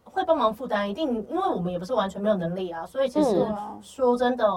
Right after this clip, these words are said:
Speaker 1: 一半一半我觉得是 OK 的，可是应该是他们表现出来那个态度大不大方。
Speaker 3: 嗯。
Speaker 1: 我觉得是一个态度计不计较的问题。
Speaker 2: 那我再问一个比较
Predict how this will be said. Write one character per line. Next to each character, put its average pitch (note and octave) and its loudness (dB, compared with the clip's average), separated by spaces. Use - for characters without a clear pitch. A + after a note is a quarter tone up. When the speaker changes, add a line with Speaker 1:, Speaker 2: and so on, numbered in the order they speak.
Speaker 1:
一 A#3+ -6
半 C4+ 2
一 A#3 -2
半 A#3 2
我 F3+ 0
觉 F3 -4
得 F3+ -4
是 E3+ -6
OK F#3+ -4
的， E3+ -14
可 - -16
是 C4 -8
应 B3+ -4
该 A#3+ -2
是 A#3+ -6
他 - -8
们 B3+ -6
表 G3+ -8
现 G#3 -10
出 G#3 -4
来 F#3 0
那 F#3 -2
个 F3+ -10
态 G#3+ -4
度 F#3+ -10
大 F3+ -2
不 - -8
大 E3 -6
方。 - -14
Speaker 3:
嗯。 G3 -10
Speaker 1:
我 G3 -8
觉 A#3 4
得 B3 6
是 D4 -4
一 C4 -2
个 A#3 0
态 B3+ -2
度 A#3+ -4
计 C4+ -4
不 G3 -2
计 G#3 -6
较 F3+ 2
的 F3 -6
问 F3+ -6
题。 - -20
Speaker 2:
那 D4+ 0
我 F3+ 2
再 G#3+ 4
问 A3 4
一 D3+ -8
个 D#3 -2
比 - -12
较 D3 -4